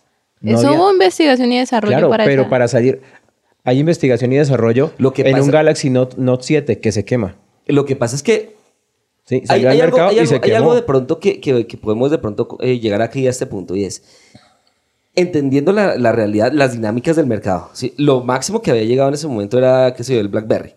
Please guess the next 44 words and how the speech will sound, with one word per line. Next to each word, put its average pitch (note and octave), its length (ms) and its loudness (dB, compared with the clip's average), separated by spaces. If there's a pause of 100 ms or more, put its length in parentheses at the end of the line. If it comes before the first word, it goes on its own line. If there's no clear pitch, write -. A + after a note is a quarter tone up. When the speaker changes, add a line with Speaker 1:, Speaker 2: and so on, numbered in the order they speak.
Speaker 3:
¿sí? C3 260 -10 (420)
Y G#2+ 100 -6
todos D#3 260 2
los G3+ 100 -2
que C#3 100 -4
vinieron C3+ 400 -2
detrás B2 300 -2
del C#3 140 0
BlackBerry C#3 380 -2
se D3 120 -4
le C3 80 -2
copiaron A2+ 400 -2
de C3 60 2
una C3 100 0
manera A2+ 300 -2
vil B2 240 -2
y C3+ 120 -6
cruel B2 320 0
y, C3 220 -8
y B2 180 -2
ruin. A2 420 -2 (420)
Motorola, F#2+ 880 -4 (160)
eh, E2+ 240 -6
Samsung, G#2+ 580 -8
todas G#2 200 -2
las A#2 100 -2
demás F#2 260 -8
que A2 100 -10
llegaron. F#2 360 -8 (360)
Pero A2 200 -2
¿qué B2+ 80 -8
fue C#3 100 -2
lo D#3+ 80 0
que D#3+ 100 -8
llegó G#2+ 180 0
a - 20 0
hacer? A2 260 -6 (380)
Sin F3+ 360 -2
decir C#3 400 -2
que A#2+ 120 -2
no A#2 160 -2
conociera C3+ 340 -2
el B2 60 -2
entorno, A2+ 440 -4